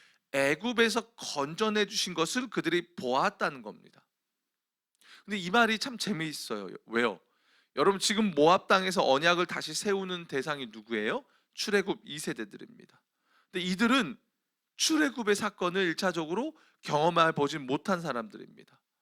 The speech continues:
그러니까 직접 눈으로 본 사람들은 일 세대들이에요. 근데 왜 모세는 그들에게 "너희는 보았다"라고 말할까요? 어떻게 보면 자신들과 직접적인 상관이 없단 말이에요. 그런데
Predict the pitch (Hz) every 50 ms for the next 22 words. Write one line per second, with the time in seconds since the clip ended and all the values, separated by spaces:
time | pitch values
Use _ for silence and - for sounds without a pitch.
0 | _ _ _ _ _ - 214 214 214 - 202 - - - 262 214 185 185 208 214
1 | 247 254 254 220 196 208 202 190 214 202 196 190 180 196 185 180 156 165 180 170
2 | - 226 202 - 151 123 113 117 - 104 110 208 214 240 233 196 196 233 262 247
3 | 190 170 170 160 175 156 170 226 277 320 - _ _ _ _ _ _ _ _ _
4 | - - 143 135 139 135 123 117 180 233 311 302 _ _ _ _ _ _ _ _
5 | - 135 135 135 139 151 202 233 311 330 _ _ - 143 160 190 196 196 _ -
6 | 208 180 160 135 123 127 110 98 101 101 95 92 _ - - 127 156 139 123 _
7 | _ _ _ _ _ _ _ _ _ _ _ _ _ _ _ _ _ _ _ _
8 | _ _ _ _ _ _ _ - - 151 - - 240 - 320 254 269 254 254 233
9 | 196 175 190 185 170 - - - 156 165 208 208 202 185 202 220 - - - -
10 | 214 208 214 185 180 196 220 233 208 208 208 190 151 120 - 160 156 151 120 110
11 | 107 113 110 104 - - 131 131 131 123 117 110 101 113 117 139 185 208 190 139
12 | 104 90 -